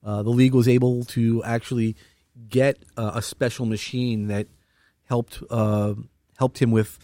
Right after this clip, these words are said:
some of the, the rehab work that he needed to do that, uh, insurance companies would not support getting, and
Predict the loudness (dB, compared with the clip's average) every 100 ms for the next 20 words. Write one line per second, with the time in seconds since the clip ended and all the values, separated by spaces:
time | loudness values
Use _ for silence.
0 | _ _ _ -4 0 2 2 2 -2 -6
1 | 0 0 0 -2 -2 -4 -4 -6 -4 -2
2 | -2 -2 0 2 2 0 -4 -8 -8 -4
3 | -2 -4 -2 0 0 -2 -4 -2 -4 -4
4 | -2 0 0 -2 _ _ _ _ -6 -4
5 | -2 0 0 -2 _ _ _ _ _ -12
6 | 0 2 2 0 -6 _ _ _ -4 0
7 | 2 0 0 -2 -4